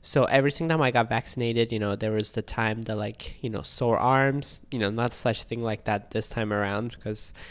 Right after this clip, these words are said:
disease, you know, it was just a virus. But I did have headache.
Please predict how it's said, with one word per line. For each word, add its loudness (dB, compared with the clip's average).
disease, -2
you -2
know, 0
it 2
was -2
just -8
a 0
virus. 4
But 8
I 6
did 4
have 4
headache. 2